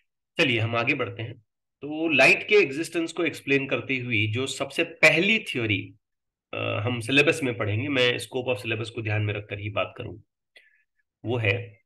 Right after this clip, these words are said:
न्यूटन्स corpuscular theory। बड़ी interesting सी theory है, आसान है,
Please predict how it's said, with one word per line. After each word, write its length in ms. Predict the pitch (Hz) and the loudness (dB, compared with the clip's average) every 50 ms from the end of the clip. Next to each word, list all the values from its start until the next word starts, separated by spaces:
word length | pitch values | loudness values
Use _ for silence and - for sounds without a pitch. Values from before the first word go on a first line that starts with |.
| _ _ _ _ _ _ _ _ _ - | _ _ _ _ _ _ _ _ _ -8
न्यूटन्स 880 | 110 110 113 131 156 160 151 - 196 196 202 202 - - - - _ _ _ - | -6 -2 0 0 0 0 0 -2 -4 -4 -4 -8 -10 -12 -12 -14 _ _ _ 0
corpuscular 920 | 131 120 - - 147 139 - - - 139 135 131 135 135 143 151 151 135 - - | 0 0 0 -2 -4 -4 -4 -2 0 2 6 6 6 8 6 6 4 2 -2 -6
theory। 440 | - 107 92 85 85 82 - - _ _ _ _ _ _ _ _ _ _ _ _ _ _ _ _ _ - | -6 -4 -4 -4 -4 -6 -8 -12 _ _ _ _ _ _ _ _ _ _ _ _ _ _ _ _ _ -2
बड़ी 200 | 151 165 190 190 | 2 4 6 6
interesting 480 | 175 147 - 139 135 - - 151 151 160 | 4 4 4 2 0 0 0 -2 -2 0
सी 100 | - 143 | -2 -2
theory 320 | 139 123 113 - - 123 | -2 -2 -4 -4 -6 -8
है, 80 | 131 139 - _ _ _ _ _ _ _ _ _ - | -12 -12 -16 _ _ _ _ _ _ _ _ _ 0
आसान 340 | - 104 110 110 117 127 135 | 0 2 4 4 4 4 2
है, 160 | 143 170 - | -2 -8 -10